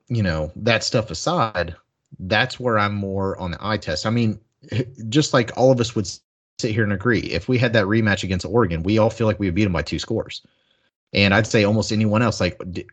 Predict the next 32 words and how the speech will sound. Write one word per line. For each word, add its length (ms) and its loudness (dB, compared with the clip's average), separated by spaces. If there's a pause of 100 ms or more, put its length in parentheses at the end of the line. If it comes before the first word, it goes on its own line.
(100)
you 140 0
could 100 4
ask 260 4
Oregon 360 2
fans 280 -2
right 220 0
now 340 0 (220)
and 420 2
give 140 2
'em 60 0
truth 300 0
serum 260 -2
and 60 -6
say, 180 2
"Hey, 320 2 (120)
if 120 -6
we 60 -2
played 200 2
Ohio 280 2
State, 340 -2
do 80 -4
you 60 -4
feel 140 -4
confident 380 -4
you 80 -2
win 160 0
that 160 0
game?" 320 -2 (340)
They'd 160 4
probably 280 2
say 180 -2
no. 360 -4